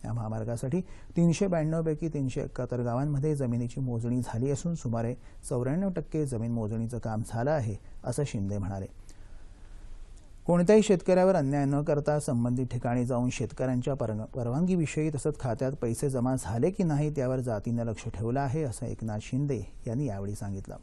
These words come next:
या महामार्गाबाबत शिवसेनेची भूमिका दुटप्पी असल्याचा विरोधकांचा आरोप शिंदे आणि शिवसेनेच्या सदस्यांनी परतून लावला. या चर्चेदरम्यान हस्तक्षेप करत विधान कार्यमंत्री गिरीश बापट यांनी या महामार्गासाठी शिवसेना आणि भाजपाची भूमिका एकच असल्याचं सांगितलं.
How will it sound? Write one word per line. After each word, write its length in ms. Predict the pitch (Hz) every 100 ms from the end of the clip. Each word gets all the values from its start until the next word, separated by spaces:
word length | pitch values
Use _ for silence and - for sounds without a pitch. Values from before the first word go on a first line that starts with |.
| - - -
या 60 | 104
महामार्गाबाबत 640 | 101 104 107 110 110 123 131
शिवसेनेची 580 | - 110 117 147 143 143
भूमिका 420 | 123 135 139 143
दुटप्पी 460 | 113 107 131 -
असल्याचा 420 | 160 - 131 123 131
विरोधकांचा 640 | 110 104 107 - 110 - -
आरोप 280 | 113 113 -
शिंदे 360 | 117 113 151 - - -
आणि 160 | - 175
शिवसेनेच्या 540 | - 170 170 175 170 180
सदस्यांनी 520 | 127 123 120 113 170
परतून 420 | - 101 101 101
लावला. 260 | 95 92 95 - - -
या 80 | 117
चर्चेदरम्यान 580 | 117 113 131 127 123 123
हस्तक्षेप 460 | 101 - 117 - -
करत 160 | 143 170 - - - -
विधान 260 | 151 170 185
कार्यमंत्री 500 | 180 175 165 160 160
गिरीश 420 | 131 131 120 - -
बापट 400 | 110 123 110 98
यांनी 180 | 123 120
या 100 | 139
महामार्गासाठी 720 | 131 113 135 156 160 151 156
शिवसेना 500 | 151 139 131 135 151
आणि 120 | 156 165
भाजपाची 540 | 117 104 113 117 113
भूमिका 440 | 107 113 135 156 156 - - -
एकच 340 | 131 - 165
असल्याचं 360 | 127 107 104 110
सांगितलं. 440 | 107 98 98 107